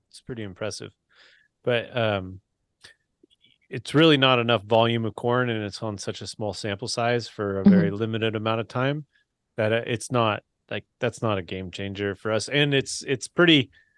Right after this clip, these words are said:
Speaker 1: I do it because I do it, and I would never tell my guys to do it because it's a waste of time. Uh, it's just, it's, it's very, it takes a lot of time to go grab the bucket, walk over to the pile, fill it up,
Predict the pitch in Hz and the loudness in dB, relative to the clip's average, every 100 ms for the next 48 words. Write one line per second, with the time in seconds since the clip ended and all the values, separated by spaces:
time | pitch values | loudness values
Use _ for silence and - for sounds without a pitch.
0 | _ _ _ _ - - 151 185 151 165 | _ _ _ _ -20 2 6 6 6 6
1 | 196 147 127 147 123 - 123 120 127 110 | 6 2 2 2 4 2 0 2 2 2
2 | 101 - _ _ _ 151 139 117 110 117 | 0 -6 _ _ _ -2 0 0 -2 -4
3 | 123 117 110 127 127 - 127 113 104 113 | -2 0 2 2 2 0 0 0 2 2
4 | 113 - 110 107 104 - - 107 101 110 | 2 -2 -4 0 0 -4 -6 -4 -4 -8
5 | - 160 185 123 - - 127 131 98 92 | -10 -6 -4 -4 -8 -6 -2 0 -2 -8
6 | _ _ _ _ _ _ _ 127 113 123 | _ _ _ _ _ _ _ 0 2 2
7 | 127 113 - 147 107 156 117 - - 139 | 0 -2 0 0 2 -2 -2 -6 -6 -6
8 | 104 127 143 139 131 127 131 - 143 127 | -2 2 6 6 4 0 -6 0 0 2
9 | 139 135 127 - 170 127 110 107 117 110 | 4 4 4 4 4 4 2 4 4 4
10 | 117 123 147 139 117 120 107 92 - 113 | 4 4 2 2 2 2 -6 -8 -2 0
11 | 131 139 143 135 117 107 101 - 120 156 | 2 0 -2 0 2 2 2 2 4 6
12 | 147 123 | 6 4